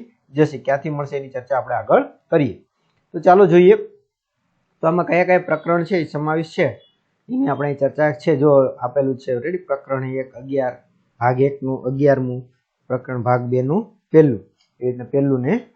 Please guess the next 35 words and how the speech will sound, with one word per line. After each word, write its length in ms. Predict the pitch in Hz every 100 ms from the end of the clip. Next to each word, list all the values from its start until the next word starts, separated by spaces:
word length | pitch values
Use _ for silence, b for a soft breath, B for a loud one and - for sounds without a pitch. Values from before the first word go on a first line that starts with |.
| _ _
ભાગ 160 | 120 123
એકનું 260 | 120 147 165
નવમું, 340 | 175 135 120
આ 120 | 151 156
રીતના. 280 | 151 123
અથવા 220 | 127 143 170
તો 80 |
તમને 260 | 160 175 175
જો 80 | 170
અહીંયા 220 | 156 147
ચોખવટ 300 | 156 - 147 -
કરી 160 | 139 123
દીધી 220 | 110 110
છે, 80 | 117
જો 140 | 107 - _ _ _ _ _ _ _
પ્રકરણ 400 | 143 143 160 160
એક 140 | 156 - _ _ _
ભાગ 260 | 135 139 139
નવ, 260 | 139 147 151 160 _ -
ભાગ 200 | 117 139
એકમાં 300 | 147 147 143
નવ, 200 | 131 143 156 131
દસ 240 | 131 135 123
ને 160 | 131 185 -
અગિયાર 380 | 160 165 156 117
અને 140 | 110 107
ભાગ 240 | 120 127 127
બેમાં 340 | 127 147 226 - _ _ _ -
અગિયાર 340 | 120 127 120
અને 240 | 98 104 151 190 _ _ -
સોરી, 160 | 139
બે, 160 | - 143
એક 380 | 147 - 143 110
અને 340 | 123 220 233
બે. 160 | 156